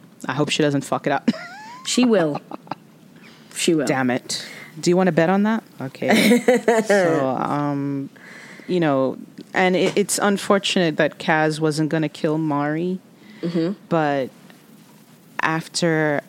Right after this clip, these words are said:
Speaker 1: she caught Allie in the kitchen trying to do herself in with some of the H,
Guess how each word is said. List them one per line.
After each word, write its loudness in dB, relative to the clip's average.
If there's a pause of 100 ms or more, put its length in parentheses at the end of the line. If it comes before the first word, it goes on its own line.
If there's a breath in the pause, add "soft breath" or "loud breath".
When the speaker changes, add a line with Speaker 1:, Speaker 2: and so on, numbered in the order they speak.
(160)
Speaker 1:
she -4
caught -2
Allie 0
in -2
the -2
kitchen -4
trying -4
to -10
do -4
herself -6
in -4
with -8
some -6
of -6
the -4
H, -6